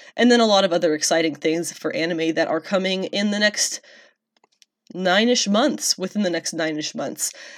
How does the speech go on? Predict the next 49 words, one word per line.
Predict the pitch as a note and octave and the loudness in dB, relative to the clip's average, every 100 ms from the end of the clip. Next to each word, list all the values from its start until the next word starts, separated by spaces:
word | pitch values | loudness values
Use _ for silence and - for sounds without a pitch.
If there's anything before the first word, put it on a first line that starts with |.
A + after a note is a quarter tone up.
| - | -10
Of | - | -2
course, | A3+ G#3+ | 0 2
the | - | 0
show | G#3 A3 G3+ | 0 2 2
this | F#3+ F#3 | 0 -2
week, | G3 G#3+ | -2 -4
the | F#3 E3 | -4 -4
episode | D#3+ E3+ D#3+ | -2 0 0
this | D3+ - | 0 -2
week, | D#3+ D#3+ | -2 -2
will | F3 E3+ | -2 -2
wrap | D#3+ D#3+ - | 0 0 2
up | - F3+ | 0 0
with | E3 E3+ F3 - | 0 -2 -2 -6
the | E3+ | -8
two | - D4 D4+ | 2 4 4
episodes | B3 B3 A#3+ A#3 G#3+ | 2 0 2 0 0
of | G3+ | -4
Mandalorian | F#3+ G3+ F3+ F#3 F#3 F#3+ F#3 | -2 -2 -2 -2 0 -2 -2
that | F#3 E3+ - | -2 -2 -2
we | F3+ F#3 | -4 -6
have | - F3 E3+ D#3+ | -4 0 0 0
missed | F3 G3+ B3+ - | -2 0 2 2
so | - A#3 | 0 0
far. | G#3+ A#3 | 0 0
It's | A3+ - | 0 -2
chapters | G3+ G3+ - F3 | -4 -4 -4 -4
twenty | - - G#3+ A3 A3+ | -4 -4 -4 -2 -4
and | F3 | -4
twenty-one, | F3+ - G3+ - G3+ F#3 G3+ C4+ D4+ D#4+ - - - - - | -8 -6 -6 -4 -6 -4 4 6 6 2 -2 -16 -16 -18 -6
and | F3 F3+ | -2 0
we're | F3 | 0
gonna | F3 F3 | -2 -4
be | E3+ | -4
covering | G3 D3+ E3 F3 | -4 -2 -2 0
both | E3+ E3 | 0 0
of | - E3 - | -4 -8 -2
those | A3 G#3+ A3 - | 0 2 0 0
at | D#3+ E3+ | -4 -2
the | E3 - | -2 -2
end | D3+ D3+ | -4 -6
of | D#3+ C#3+ | -8 -6
this | D#3 | -6
podcast | - - E3 D#3+ D3+ - | -4 -8 -4 -4 -4 -6
episode, | - G#3 G#3 G3 G3 | -6 -2 0 0 -2
so | - | -6
stick | E3+ - B3+ B3+ | -6 -2 0 2
around | A#3 A#3 A#3 | 2 4 2
because | G3 E3+ F#3 E3+ - | -2 -2 -2 -2 -6